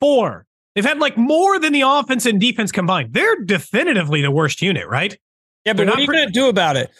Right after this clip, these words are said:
Speaker 2: What are you gonna
Speaker 1: I
Speaker 2: do
Speaker 1: don't know.
Speaker 2: if Harrison
Speaker 1: Stop
Speaker 2: Butker
Speaker 1: returning,
Speaker 2: shanking
Speaker 1: you know,
Speaker 2: kicks?
Speaker 1: Okay, I'd like to start with never return a kick ever again. Just stop.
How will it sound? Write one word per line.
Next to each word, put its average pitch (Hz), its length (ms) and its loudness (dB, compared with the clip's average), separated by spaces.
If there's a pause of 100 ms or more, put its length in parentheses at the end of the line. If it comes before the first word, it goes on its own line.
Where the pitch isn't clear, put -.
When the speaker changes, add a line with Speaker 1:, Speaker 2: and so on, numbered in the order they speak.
(200)
Speaker 2:
What 214 100 0
are 277 40 0
you 294 100 -2
gonna 294 100 0
Speaker 1:
I 403 40 2
Speaker 2:
do 370 100 2
Speaker 1:
don't 269 80 2
know. 269 140 0
Speaker 2:
if - 40 -4
Harrison 214 320 0
Speaker 1:
Stop 415 120 0
Speaker 2:
Butker 202 60 0
Speaker 1:
returning, 185 360 0
Speaker 2:
shanking 208 420 0
Speaker 1:
you - 140 -4
know, 165 60 0
Speaker 2:
kicks? - 340 -4 (280)
Speaker 1:
Okay, 165 160 -6
I'd 175 180 -4
like 294 140 0
to 247 80 -2
start 285 300 -2
with 185 160 -4
never 214 280 2
return 190 340 0
a 160 40 -2
kick 147 220 -6
ever 117 180 -2
again. 92 300 -4 (160)
Just 311 160 0
stop. - 260 -4